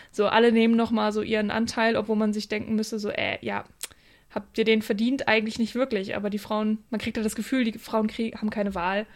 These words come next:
Ähm, und natürlich in der größten Rolle die, ähm, reichen Männer, die sie eben abziehen, die sich in vielen Szenen auch benehmen wie die letzten Idioten, ähm, und vor allen Dingen auch die Frauen behandeln,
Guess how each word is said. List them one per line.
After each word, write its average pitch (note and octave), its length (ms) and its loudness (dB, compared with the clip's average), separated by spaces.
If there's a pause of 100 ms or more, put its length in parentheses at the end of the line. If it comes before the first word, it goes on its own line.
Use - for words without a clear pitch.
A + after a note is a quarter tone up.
(520)
Ähm, G3+ 520 2
und A#3+ 220 4
natürlich A3+ 720 2
in G#3+ 260 2
der G#3 120 2
größten G#3 360 0
Rolle G3 440 2 (460)
die, G3 420 0
ähm, F#3+ 540 0 (460)
reichen G3+ 720 2 (280)
Männer, G3 340 2
die G3 160 -2
sie F#3+ 160 -6
eben G3 320 -2
abziehen, G3+ 540 0
die G3+ 120 -2
sich G3+ 380 -2 (240)
in G#3 120 2
vielen A3 360 4
Szenen A3 460 2
auch G3+ 260 0
benehmen A3 440 4
wie G#3 80 2
die G#3+ 80 0
letzten G3+ 380 -2
Idioten, A3 680 4 (720)
ähm, G3+ 540 4
und A#3 120 4
vor A3+ 160 0
allen G#3 120 4
Dingen G#3 160 2
auch F#3+ 220 0
die G3+ 120 -4
Frauen G3 480 0
behandeln, G3 600 0